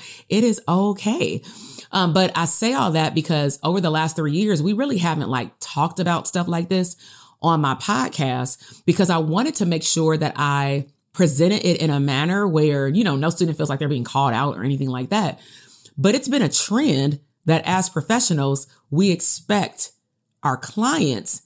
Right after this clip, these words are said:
to show up in a particular way in our therapy practice, but we don't hold ourselves to the same fire in our business. That doesn't make sense, right? Um, so I'm authentically me.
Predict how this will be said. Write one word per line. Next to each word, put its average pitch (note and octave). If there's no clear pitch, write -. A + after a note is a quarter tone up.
to F3
show E3+
up D3+
in D3+
a C#3+
particular C#3+
way C#3
in C#3
our C3
therapy D#3
practice, A#3
but E3
we G3+
don't F3+
hold F3
ourselves C#3+
to D3
the C3
same C#3+
fire D3+
in B2
our B2+
business. B2
That F3
doesn't G3+
make F3
sense, -
right? D3+
Um, E3
so E3
I'm G3+
authentically A#3
me. E3